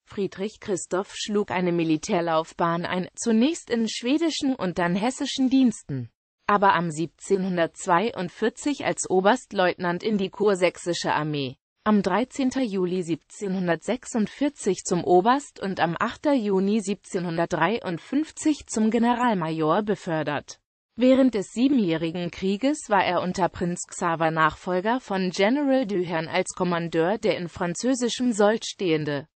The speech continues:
sächsische Infanterie. Am neunzehnten Juli siebzehnhundertneunundfünfzig wurde er Generalleutnant und am sechsundzwanzigsten Juni siebzehnhundertvierundsechzig zum Chef eines Infanterieregiments ernannt.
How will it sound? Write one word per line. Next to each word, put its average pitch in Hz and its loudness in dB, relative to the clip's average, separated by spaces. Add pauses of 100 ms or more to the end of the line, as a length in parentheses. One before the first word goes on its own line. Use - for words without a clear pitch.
(240)
sächsische 196 -4
Infanterie. 185 -2 (140)
Am 226 4
neunzehnten 277 0
Juli 185 -2
siebzehnhundertneunundfünfzig 190 -2
wurde 185 4
er 175 0
Generalleutnant 190 0
und 277 2
am 285 2
sechsundzwanzigsten 214 -2
Juni 196 0
siebzehnhundertvierundsechzig 202 0
zum 240 -4
Chef 175 -2
eines 175 -2
Infanterieregiments 220 -2
ernannt. 147 -6